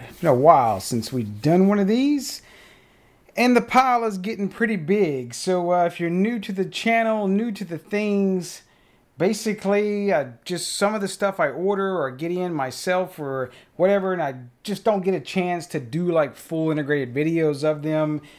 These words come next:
'cause just busy doing other things in life. I just go through some of this stuff and then see what your comments are. If you wanna see some further integration of something or whatever using these in a project, definitely let me know down in the comments below.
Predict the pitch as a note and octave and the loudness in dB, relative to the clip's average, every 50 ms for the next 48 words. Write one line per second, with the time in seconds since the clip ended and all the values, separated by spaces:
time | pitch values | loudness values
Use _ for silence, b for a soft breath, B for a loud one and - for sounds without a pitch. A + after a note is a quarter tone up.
0 | B B B B - E3 D#3+ C#3+ B2+ B2+ C3 D3 D3+ C#3 - - - C#3+ D3+ C#3 | B B B B -2 0 0 -2 -6 -10 -8 -8 -8 -8 -8 -6 -4 -4 -2 -2
1 | C#3+ C#3+ C#3 A#2+ A#2 C3 B2+ C3 C3 B2+ - - B2 A2+ B2 A#2+ A2+ - - B2 | -2 -4 -4 -4 -6 -6 -4 -4 -6 -6 -6 -8 -8 -8 -8 -10 -10 -10 -10 -8
2 | A#2 A#2 A2+ A2 A2+ G#2+ G2+ G#2 C3 D3 D#3 D#3+ D#3 C#3 - - b b b b | -8 -8 -8 -8 -8 -8 -6 -2 0 2 2 2 0 -2 -8 -14 b b b b
3 | b b b b b b _ - - B3+ C#4 D4+ - - - _ _ - - G#3+ | b b b b b b _ -6 -4 -4 -4 -4 -6 -6 -12 _ _ 2 4 4
4 | B3+ - - D4 C#4+ A#3 - A3 G3 F3 D#3 E3+ D#3+ - - - F3 G3+ A#3 A#3 | 4 4 2 -2 -2 0 2 2 2 2 0 -2 -4 -4 2 2 4 4 4 0
5 | - F3 F#3+ G3 G3+ G3 G3 - A3 A3 G#3 G#3+ G3+ G3+ - G#3+ A3+ G3+ - F3 | -2 -2 -2 0 -2 -2 -2 -4 -4 -4 -2 -2 -4 -2 -2 -4 -2 0 2 2
6 | D3 C#3 C3+ C3+ C3+ C3+ B2+ - - C3+ C3 D#3 F3+ G3 F3+ C#3+ - C#3 D3+ E3+ | 2 2 0 0 -2 -4 -4 -2 0 2 4 4 4 2 0 -2 -4 -6 -4 -2
7 | F3+ F3+ E3+ D#3 - - F#3 F#3 - - F3+ D#3 C3 - - D3+ D#3+ F3 E3+ E3+ | 0 -2 -2 -2 -4 -4 -4 -4 -2 -2 -2 -4 -4 -2 -2 0 0 0 0 0
8 | E3+ E3 E3 E3 C#3 B2+ C#3 D3+ E3 F3 - - E3+ D#3+ D3 B2+ - F3 E3+ E3+ | 0 0 0 -2 -2 -2 -2 -2 -2 -2 -4 -4 -4 -4 -4 -4 -2 -4 -4 -4
9 | E3 E3 E3 D#3+ C#3+ C3+ C3 B2+ B2+ B2+ B B B B B B B B - B2 | -4 -4 0 0 2 2 2 0 0 -4 B B B B B B B B -8 0
10 | C#3+ F3+ A3 A#3+ B3 A3+ A3+ G#3 F3+ D3+ D3 E3+ G#3 A#3+ A3+ A#3 A#3+ A#3 A3+ A3 | 2 4 4 4 4 2 0 -2 -2 -4 -4 -2 -2 -2 -2 -2 -2 0 0 0
11 | G3+ G3+ F3 D3+ - - F#3+ G3 G#3 G#3+ A3 G3+ F3 G3+ G#3 G#3+ G3 D3+ D3 C#3 | 0 0 0 -2 0 0 0 2 2 2 0 -2 0 0 0 0 -2 -4 -4 0
12 | E3+ G3 G3+ G3+ G#3+ G3+ F#3 D#3+ D3+ E3 D#3+ D3+ D#3+ D#3+ D#3+ D3 D3+ C#3+ D3 C#3+ | 0 0 0 0 -2 -4 -2 -2 -2 -2 -4 -4 -6 -6 -4 -2 0 0 0 0
13 | C3+ C3+ B2+ B2+ B2+ B2 B2 A#2+ - - - A2+ G#2 G2+ G2 G2+ G2+ G2 F#2+ - | -2 -2 -2 -2 -2 -4 -6 -8 -10 -8 -8 -6 -6 -6 -8 -10 -10 -12 -12 -14
14 | - A2 G#2 G2 G#2 A#2 C3+ C3 G#2 - | -14 -14 -12 -6 -2 -2 -2 -2 -2 -6